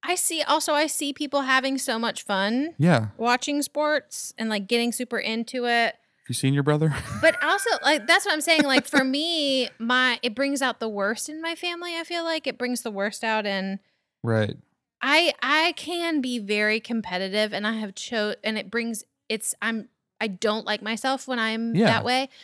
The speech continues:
Speaker 1: So I have chosen to not be competitive. So I have chosen to not
Speaker 2: Yes.
Speaker 1: care about that kind of stuff because I, it, it's like a whole other person.
Speaker 2: Yeah.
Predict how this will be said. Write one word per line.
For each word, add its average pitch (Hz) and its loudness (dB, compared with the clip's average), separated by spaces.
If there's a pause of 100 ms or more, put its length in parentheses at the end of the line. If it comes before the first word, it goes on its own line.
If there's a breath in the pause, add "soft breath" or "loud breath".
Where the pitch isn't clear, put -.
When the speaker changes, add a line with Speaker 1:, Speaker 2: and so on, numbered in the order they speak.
(160 loud breath)
Speaker 1:
So 202 -4
I 208 4
have 233 -2
chosen 214 -2
to 208 -8
not 180 0
be 185 -6
competitive. - -8
So - -2
I 220 2
have 226 -2
chosen 233 2
to 214 -4
not 190 2
Speaker 2:
Yes. - -6
Speaker 1:
care 208 2
about 170 0
that 143 -6
kind 175 -10
of 180 -10
stuff 170 -8
because 208 -2 (400 loud breath)
I, 269 4 (840)
it, 214 0
it's 226 -2
like 254 2
a 208 -2
whole 277 2
other 233 2
person. - -4 (260)
Speaker 2:
Yeah. 110 2